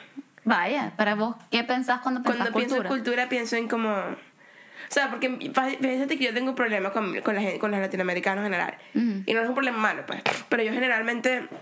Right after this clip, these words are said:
Speaker 2: o sea, como a mí me, a mí me gusta mi gente y me gusta la, o sea, como que siempre dije, cuando fui a El Salvador, yo regresé de ahí encantada, encantada, encantada con, con la gente y encantada con, con cómo la gente era de, de como que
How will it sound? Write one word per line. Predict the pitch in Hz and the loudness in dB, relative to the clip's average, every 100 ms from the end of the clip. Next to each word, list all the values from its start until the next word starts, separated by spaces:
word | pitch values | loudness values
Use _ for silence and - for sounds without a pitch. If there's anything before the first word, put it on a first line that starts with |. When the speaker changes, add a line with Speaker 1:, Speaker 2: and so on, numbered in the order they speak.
| - - - - - - | -18 -20 -20 -20 -6 0
Speaker 2:
o | |
sea, | 214 | 2
como | 214 208 | 2 2
a | 190 | 2
mí | 202 202 | 2 2
me, | 196 | 2
a | |
mí | 196 185 | 0 0
me | 190 | 0
gusta | 262 285 - | 0 0 0
mi | 185 | 2
gente | 202 175 233 247 | 0 0 0 0
y | |
me | 214 | 0
gusta | 180 196 208 | 0 0 0
la, | 208 - - | 0 -2 -2
o | |
sea, | 226 185 | 0 0
como | 190 | -2
que | 190 208 | -2 -2
siempre | 208 220 | 0 0
dije, | 208 190 | 0 0
cuando | 190 | 0
fui | 208 | 0
a | |
El | 190 | 0
Salvador, | 226 202 202 240 - - - - | 0 2 0 -2 -8 -20 -20 -6
yo | - 202 | 0 0
regresé | 214 220 202 | 0 0 0
de | 190 | 0
ahí | 202 226 - | 0 0 0
encantada, | 226 220 202 214 226 214 185 196 | 0 2 0 2 2 2 0 -2
encantada, | 196 190 185 214 | 0 0 2 2
encantada | 233 208 - 208 233 | 0 -2 0 0 0
con, | 214 190 - - - - | -2 -4 -8 -16 -20 -6
con | - 196 | -2 0
la | 196 | 0
gente | 214 240 214 | 0 0 0
y | 214 | -2
encantada | 202 196 196 190 208 | 0 -2 0 0 0
con, | 226 202 - - - - | -2 -2 -8 -20 -16 -4
con | 208 | 0
cómo | 202 214 | 2 2
la | 214 | 0
gente | 196 214 | 0 0
era | 214 | 0
de, | 196 - | 0 -2
de | 196 | -2
como | 202 208 190 | 0 -2 0
que | 190 - | -2 -4